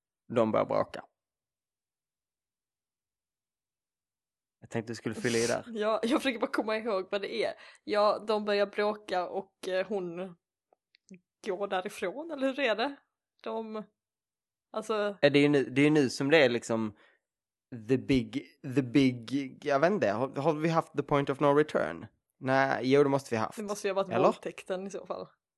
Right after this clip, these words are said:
Speaker 1: Ja, om inte det är the point, ja, okej, för det här är the point of ännu mer no return.
Speaker 2: Ja, alltså de bråkar ju och sen så sticker väl den här torsken iväg, eller?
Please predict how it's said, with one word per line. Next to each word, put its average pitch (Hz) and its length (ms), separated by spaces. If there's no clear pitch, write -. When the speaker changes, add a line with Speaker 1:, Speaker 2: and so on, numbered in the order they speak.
Speaker 1:
Ja, 135 520
om 151 160
inte 160 200
det 143 240
är 131 60
the 120 60
point, 117 220
ja, 135 140
okej, 123 200
för - 120
det 131 80
här 139 160
är 135 140
the 127 80
point 123 360
of 123 160
ännu 131 320
mer 127 240
no 120 100
return. 113 520
Speaker 2:
Ja, 190 360
alltså 202 200
de 226 160
bråkar 240 400
ju 202 240
och 202 120
sen 208 160
så 196 140
sticker - 460
väl 196 80
den 202 140
här 202 120
torsken 175 480
iväg, 165 640
eller? 196 300